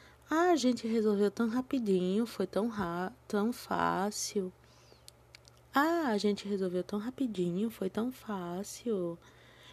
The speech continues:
Eu vou te pagar cinco mil reais de honorários, ok?" Isso não pode, tá? Isso é errado.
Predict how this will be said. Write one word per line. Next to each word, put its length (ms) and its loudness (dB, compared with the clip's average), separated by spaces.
Eu 120 4
vou 140 2
te 160 -2
pagar 460 2
cinco 480 0
mil 140 2
reais 300 2
de 80 4
honorários, 580 2
ok?" 420 -4
Isso 300 -6
não 240 -4
pode, 400 -4
tá? 340 -10
Isso 240 -6
é 80 -2
errado. 580 -6